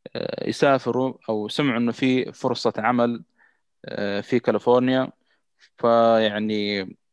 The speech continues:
آه، طول الفيلم حتشوف رحلتهم من أوكلاهوما إلى، آه، إلى كاليفورنيا. وكان صراحة من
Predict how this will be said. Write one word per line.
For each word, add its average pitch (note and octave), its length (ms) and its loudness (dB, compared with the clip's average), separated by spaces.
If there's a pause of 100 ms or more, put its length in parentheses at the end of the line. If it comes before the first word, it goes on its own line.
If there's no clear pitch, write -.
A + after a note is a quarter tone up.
(920)
آه، - 440 -12 (120)
طول E3 180 4
الفيلم C#3 280 0
حتشوف C3 380 -2
رحلتهم B2+ 480 -2
من C3+ 320 0
أوكلاهوما B2+ 580 0 (100)
إلى، A#2 300 0 (840)
آه، - 220 -8
إلى A#2 320 2
كاليفورنيا. B2+ 580 2
وكان B2 420 -2
صراحة A#2+ 380 2
من A2 360 -2